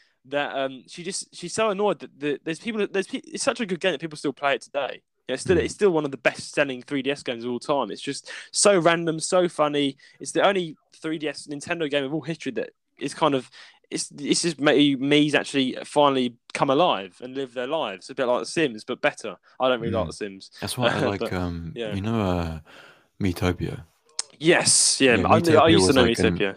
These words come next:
Speaker 1: yeah.
Speaker 2: it was like a kind of sequel
Speaker 1: Mm.
Speaker 2: to Tomodachi Life in the way that it's like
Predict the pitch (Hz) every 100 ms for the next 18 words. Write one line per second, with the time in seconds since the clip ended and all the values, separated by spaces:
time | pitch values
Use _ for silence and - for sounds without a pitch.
0 | - 120 113 92 85 87 85 87 87 78
1 | - - 98 90 - 92 85 - 78 -
2 | - - - 123 120 113 107 104 92 87
3 | 85 - 87 85 92 90 90 85 85 85
4 | - - 98 - -